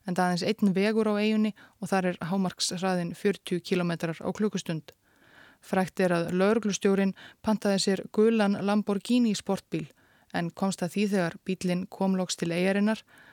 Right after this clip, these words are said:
að hann var of feitur til að komast inn í hann.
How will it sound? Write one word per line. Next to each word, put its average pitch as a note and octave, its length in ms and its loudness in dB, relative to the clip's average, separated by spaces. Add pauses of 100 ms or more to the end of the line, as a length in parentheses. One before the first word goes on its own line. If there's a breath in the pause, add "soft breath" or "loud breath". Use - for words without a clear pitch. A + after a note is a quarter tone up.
(180 loud breath)
að F#3 120 2
hann G3 120 4
var F#3 100 2
of G#3 260 0
feitur G#3+ 440 0
til E3 200 -4
að E3+ 200 -6
komast F#3+ 400 0
inn G3+ 120 2
í E3+ 60 0
hann. D#3+ 140 -4